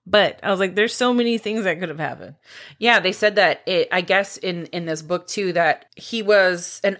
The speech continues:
Speaker 2: undercover agent working for the F B I that was being used to infiltrate the fraternity. It's like some criminal organization, uh, and that he had to disappear because they,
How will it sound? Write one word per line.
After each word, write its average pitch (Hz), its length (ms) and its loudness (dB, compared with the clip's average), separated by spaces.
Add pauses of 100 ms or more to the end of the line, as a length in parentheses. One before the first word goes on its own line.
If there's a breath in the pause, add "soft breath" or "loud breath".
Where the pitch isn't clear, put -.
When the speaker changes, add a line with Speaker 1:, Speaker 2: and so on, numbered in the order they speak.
Speaker 2:
undercover 214 800 0
agent 156 340 -4
working 143 260 -6
for 143 100 -2
the 135 140 -2
F 151 160 0
B 143 160 2
I 139 300 2 (440 loud breath)
that 165 240 2
was 160 140 0
being 160 240 0
used 156 300 0
to 160 300 2
infiltrate 165 840 0
the 143 720 -4 (120)
fraternity. 170 840 2 (380)
It's 160 220 -2
like 170 140 2
some 170 340 0
criminal 170 380 2
organization, 139 920 -2 (720 loud breath)
uh, 123 260 2 (220)
and 165 240 2
that 143 160 6
he 175 160 -6
had 151 180 2
to 147 80 -6
disappear 143 640 -2 (140)
because 143 840 0 (340)
they, 143 580 0